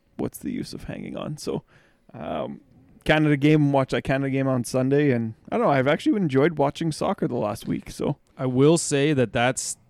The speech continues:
Speaker 2: that's honestly the best part of the World Cup,
Speaker 1: Yeah.
Speaker 2: is people don't, the majority of, I would say, n-,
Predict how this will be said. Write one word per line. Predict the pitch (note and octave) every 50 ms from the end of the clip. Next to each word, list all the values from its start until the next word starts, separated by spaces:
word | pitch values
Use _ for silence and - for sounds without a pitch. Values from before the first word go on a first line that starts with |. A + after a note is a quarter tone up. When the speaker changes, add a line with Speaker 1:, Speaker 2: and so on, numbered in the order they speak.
| _ -
Speaker 2:
that's | C3+ C3 C3 - D3
honestly | C3 C3 C3 B2+ - C#3+ C3
the | A#2 A2
best | G#2 A2 A2+ A#2 A#2 - -
part | - B2+ B2 A#2 A2+
of | G#2+ G2+
the | G#2 A2
World | A2 A2 A2 G#2+ -
Cup, | - A2 B2 A3
Speaker 1:
Yeah. | D4+ E4+ B3 - - _ _ _ _ _ -
Speaker 2:
is | B2+ A#2 -
people | - F#3+ G3 - F#3+ F#3 F3 E3 - _ _ _ _ _
don't, | - C3+ C3+ C#3+ - - _ _ _ _ _ _ - _ _ _ _ _ _ -
the | C3 C#3
majority | C3+ C#3+ C#3 C3 A#2 D#3+ F3 F3+ F#3+ F#3+ F3+ F3+
of, | E3 D3 - _ _ _ _ _ _ -
I | D3 C#3
would | D#3+ F3 -
say, | - D#3 C#3 C3+ B2+
n-, | A#2+ B2